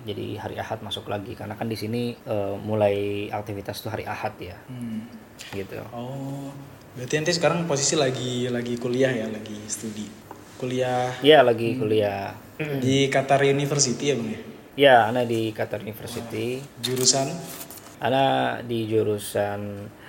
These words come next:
Speaker 1: eh, Syariah Islami, jurusan Syariah ya. Sebenarnya jurusan Syariah itu ada dua, ada empat, eh, jurus. Bukan jurusan, sorry, Fakultas Syariah ya. Fakultas
Speaker 2: Hmm.
Speaker 1: Syariah. Di sana ada empat jurusan gitu. Jurusan,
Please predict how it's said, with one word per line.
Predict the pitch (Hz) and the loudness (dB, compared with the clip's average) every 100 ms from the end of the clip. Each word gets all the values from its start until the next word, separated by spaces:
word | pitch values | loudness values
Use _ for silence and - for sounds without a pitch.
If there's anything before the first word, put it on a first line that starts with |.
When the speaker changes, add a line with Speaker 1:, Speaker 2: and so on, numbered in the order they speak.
| - - | -18 -4
Speaker 1:
eh, | 104 98 98 - - | 2 4 2 0 -4
Syariah | 95 98 101 101 | -4 -4 -2 -2
Islami, | 101 - 98 98 95 110 | -4 -6 -8 -8 -8 -8
jurusan | 117 123 123 127 120 120 117 113 | 0 2 2 0 0 0 -4 -4
Syariah | - 107 110 101 | -2 0 0 -4
ya. | 95 90 | -8 -10
Sebenarnya | 107 101 104 110 | -12 -10 -6 -4
jurusan | 113 - | -4 -4
Syariah | 104 101 101 | -4 -4 -6
itu | 107 | -2
ada | 113 107 | -2 0
dua, | 107 101 - - | -2 -4 -8 -4
ada | 110 113 | 2 2
empat, | 113 110 107 - - - | 0 -4 -4 -6 -20 -10
eh, | 120 107 107 | -4 -2 0
jurus. | 107 110 101 - - - - | 0 0 0 -6 -20 -20 -6
Bukan | - 139 | 2 6
jurusan, | 147 160 151 | 6 6 2
sorry, | 123 120 - - - | 0 -4 -8 -18 0
Fakultas | 135 131 139 131 139 - | 4 6 4 4 0 -2
Syariah | - 123 110 104 104 95 - | 0 4 4 4 -4 -8 -10
ya. | - - - | -16 -18 -14
Fakultas | - 101 135 | -8 -4 -2
Speaker 2:
Hmm. | 135 | -2
Speaker 1:
Syariah. | 123 - - 107 123 143 - - - - - | -4 -4 -4 0 0 -2 -12 -20 -20 -20 -20
Di | - | -8
sana | 104 117 | -2 0
ada | 120 | 2
empat | 113 113 | 0 0
jurusan | 107 110 127 - 104 104 104 110 - 104 | 2 4 4 2 2 0 -10 -16 -16 -12
gitu. | - - - - - - - - - - | -12 -12 -14 -18 -20 -20 -20 -20 -18 -4
Jurusan, | 107 101 101 101 - 104 104 | -2 0 -2 -4 -2 0 -2